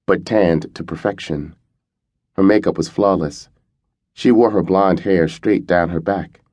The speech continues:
It was clear she worked out, too. That was one thing the two had in common.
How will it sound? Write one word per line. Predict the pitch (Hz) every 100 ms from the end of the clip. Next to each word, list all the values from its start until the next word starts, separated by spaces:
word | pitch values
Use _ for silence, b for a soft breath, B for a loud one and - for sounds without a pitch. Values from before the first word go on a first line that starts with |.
| _ _ _ _ _
It | -
was | 85 82
clear | 107 85
she | 80
worked | 78 80 80
out, | 73 76
too. | 110 98 73 - _ _ _ _ _ _ _ _ -
That | 135
was | 127 95
one | 107 104
thing | 95 101
the | 85
two | 78 104
had | 90 80
in | 76
common. | - 95 80 69